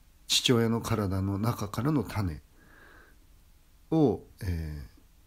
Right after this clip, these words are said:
まあ、まかれたというか、そこから命が与えられたように、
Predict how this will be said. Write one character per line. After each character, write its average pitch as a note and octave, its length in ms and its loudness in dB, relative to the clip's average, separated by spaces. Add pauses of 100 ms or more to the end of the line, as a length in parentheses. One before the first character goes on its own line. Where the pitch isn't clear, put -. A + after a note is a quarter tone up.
(1040)
ま A2 80 2
あ、 - 20 2
ま G2 200 0
か A#2 160 2
れ G#2 100 2
た D#2+ 140 -12
と - 140 -16
い E2+ 60 -12
う F2 60 -14
か、 F2 300 -8
そ - 160 -10
こ D3 160 -4
か D#3+ 100 0
ら D3+ 100 4
命 A#2 380 0
が E2 100 -8
与 E2 220 -10
え E2+ 40 -8
ら F2 80 -8
れ E2+ 60 -8
た F#2 140 -10
よ F2+ 200 -6
う - 20 -8
に、 G2 300 -2